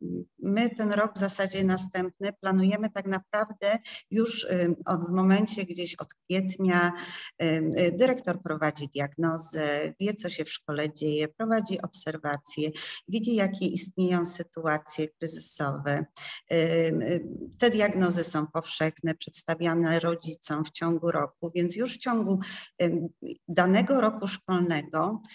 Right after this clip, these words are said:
jak gdyby w, o-, na podstawie obserwacji, monitoringu projektujemy sobie, co będzie się wydarzało w następnym roku.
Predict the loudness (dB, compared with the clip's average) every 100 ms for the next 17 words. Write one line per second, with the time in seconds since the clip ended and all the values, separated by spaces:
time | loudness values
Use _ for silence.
0 | -16 -6 -4 -2 0 0 0 0 -4 -4
1 | -10 0 4 6 4 0 2 2 2 0
2 | 0 -2 -2 0 2 0 2 0 4 4
3 | 2 2 2 2 2 0 -2 -4 -12 _
4 | _ 4 4 4 0 -2 2 2 2 2
5 | 0 0 -2 2 2 2 -8 _ -16 -16
6 | _ 2 4 4 2 2 2 4 4 2
7 | -6 -10 -6 -4 -2 2 2 2 2 2
8 | 0 -4 -2 -4 -4 -4 -4 -4